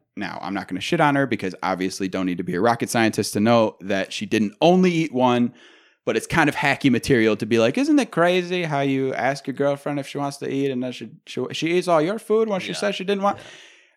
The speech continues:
Speaker 1: I think that people that do that shit are assholes to begin with because you're just eating in front of someone and expecting them not to want a bite. Like, that's kinda
Speaker 2: Yeah.
Speaker 1: stupid. Um, but yeah, so I'm making the pancakes.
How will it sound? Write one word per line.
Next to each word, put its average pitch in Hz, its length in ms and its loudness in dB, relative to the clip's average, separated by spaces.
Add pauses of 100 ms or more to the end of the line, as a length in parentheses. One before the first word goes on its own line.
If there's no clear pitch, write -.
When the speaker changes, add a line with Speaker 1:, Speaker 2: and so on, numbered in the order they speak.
(100)
Speaker 1:
I 156 180 4
think 180 280 0
that 160 140 0
people 156 280 2
that 135 120 -2
do 143 100 2
that 135 160 0
shit 131 260 -4
are 110 100 -2
assholes 113 440 -2
to 107 60 -16
begin 135 220 -2
with 165 120 -2
because 139 240 -2
you're 131 100 0
just 139 220 -4 (100)
eating 147 340 2
in 117 100 2
front 156 300 4
of 208 120 2
someone 254 420 6
and 160 140 6
expecting 151 540 2
them 127 180 6
not 120 220 4
to 120 80 0
want 104 200 4
a 95 40 4
bite. 78 300 -6
Like, 90 160 -6
that's 95 180 -4
kinda 90 160 -2
Speaker 2:
Yeah. - 60 -10
Speaker 1:
stupid. - 280 -10 (680)
Um, 117 340 2 (200)
but 151 120 4
yeah, - 140 0 (180)
so 147 460 4 (500)
I'm 127 100 0
making 202 200 2
the 156 80 -4
pancakes. 110 880 -2